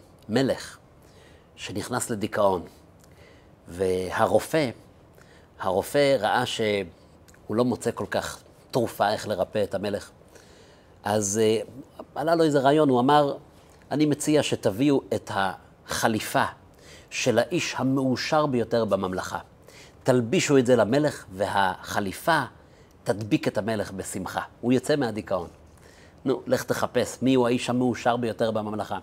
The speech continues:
הלכו למי שהיו לו נכסים רבים, עשיר גדול. אמרו לו, "האם אתה מגדיר את עצמך העשיר ביותר בממלכה?" הוא אומר, "איפה? אין לי יום ואין לי לילה. מרבה נכסים,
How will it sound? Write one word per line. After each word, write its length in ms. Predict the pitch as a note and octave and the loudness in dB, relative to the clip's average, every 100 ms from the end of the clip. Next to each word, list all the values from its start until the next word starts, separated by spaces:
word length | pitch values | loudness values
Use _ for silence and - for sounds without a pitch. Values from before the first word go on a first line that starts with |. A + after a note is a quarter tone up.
| - - - - - - | -14 -20 -20 -20 -20 -2
הלכו 520 | A#2 A2+ G#2 E3 D3 | 2 2 6 6 6
למי 260 | A2 A2+ C#3 | 0 0 2
שהיו 640 | - C3 B2 B2 - B2 | 2 4 4 2 -2 0
לו 80 | C3 | 2
נכסים 540 | B2+ A#2 A#2+ - E3 A#2 | 2 0 -4 -4 -2 -2
רבים, 320 | G2+ F#2+ F2+ | -2 -6 -8
עשיר 440 | - - - D#3 | -8 -8 -6 -4
גדול. 300 | A2 G2 F2+ - - - - - - - | -4 -4 -6 -10 -18 -20 -20 -20 -20 -4
אמרו 220 | A2+ C3+ D#3+ | 2 6 10
לו, 120 | C3+ | 10
"האם 180 | D3 E3 | 8 6
אתה 120 | D3 | 6
מגדיר 320 | C3+ B2 D3 | 6 6 6
את 80 | B2+ | 4
עצמך 340 | - C3 - C3+ C3 | 0 0 4 4 6
העשיר 560 | C3 A#2 - F3 D3+ | 6 6 0 0 2
ביותר 580 | C3 C3 B2 B2 D3 C3+ | 4 6 4 4 2 4
בממלכה?" 560 | A#2+ A2+ G#2+ G#2+ A#2+ A2+ | 4 2 0 0 -2 0
הוא 80 | C#3 | 2
אומר, 260 | D3 D3+ | 4 6
"איפה? 340 | F#3+ F3+ - - - - - - - - - - | 6 2 4 0 0 -14 -20 -20 -20 -20 -20 -2
אין 220 | D#3 F3+ F3+ | 4 6 6
לי 80 | |
יום 440 | F3+ E3 E3+ G3 F#3+ A#2+ | 8 12 12 12 8 2
ואין 300 | C#3+ D#3+ D#3 | 6 8 8
לי 120 | D3+ | 8
לילה. 340 | C#3 B2 G2 F#2 | 10 8 4 2
מרבה 340 | A2 A#2+ B2 | 6 8 8
נכסים, 580 | D#3+ D3 B2 - F3 F3+ | 6 4 2 2 0 0